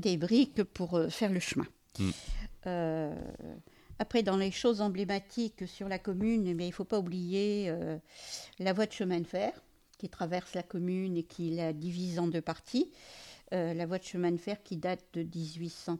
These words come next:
Speaker 1: quarante-six de tête, avec, euh, le, toujours les deux maisons de garde-barrière.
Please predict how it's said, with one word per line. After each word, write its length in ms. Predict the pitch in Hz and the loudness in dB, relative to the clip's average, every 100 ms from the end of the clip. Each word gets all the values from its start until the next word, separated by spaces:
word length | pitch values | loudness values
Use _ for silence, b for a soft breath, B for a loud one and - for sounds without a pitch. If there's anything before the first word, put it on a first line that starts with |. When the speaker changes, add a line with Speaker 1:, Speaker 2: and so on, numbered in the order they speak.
| - | -4
Speaker 1:
quarante-six 1120 | 170 165 165 - - 160 156 - - 240 247 - | -6 -2 -4 -6 -8 -6 -6 -10 -4 -2 -2 -2
de 120 | 185 | -4
tête, 560 | 180 220 254 - - 311 B B B B 220 | -2 0 0 0 -6 -6 B B B B -2
avec, 440 | 196 185 214 - | 0 4 2 2
euh, 840 | 208 196 196 185 185 180 180 175 175 | 0 2 2 2 2 2 2 0 0
le, 60 | |
toujours 400 | 170 240 233 247 | 0 0 4 4
les 140 | 208 185 | 4 2
deux 200 | 160 254 | 4 6
maisons 300 | 254 233 233 | 6 4 2
de 80 | |
garde-barrière. 840 | 214 202 190 185 180 170 175 254 | 2 0 -2 0 0 2 2 0